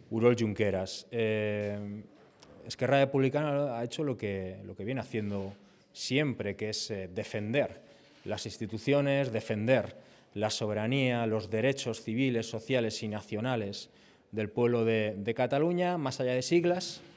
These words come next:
más allá de nombres. Nos guste más o nos guste menos, las instituciones catalanas nos trascienden a todos nosotros.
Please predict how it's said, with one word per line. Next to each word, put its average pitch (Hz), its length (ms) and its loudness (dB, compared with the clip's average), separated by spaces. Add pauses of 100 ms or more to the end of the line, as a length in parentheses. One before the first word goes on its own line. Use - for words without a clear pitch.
(600)
más 120 200 0
allá 120 160 6
de 110 80 4
nombres. 104 580 -2 (540)
Nos 104 160 -8
guste 131 280 -2
más 120 200 -2
o 123 40 -4
nos 110 160 -2
guste 127 280 -4
menos, 135 300 -2
las 123 200 -2
instituciones 127 600 -2
catalanas 135 720 -2 (280)
nos 120 180 -2
trascienden 110 680 0 (400)
a 113 120 -8
todos 110 300 0
nosotros. 98 680 -6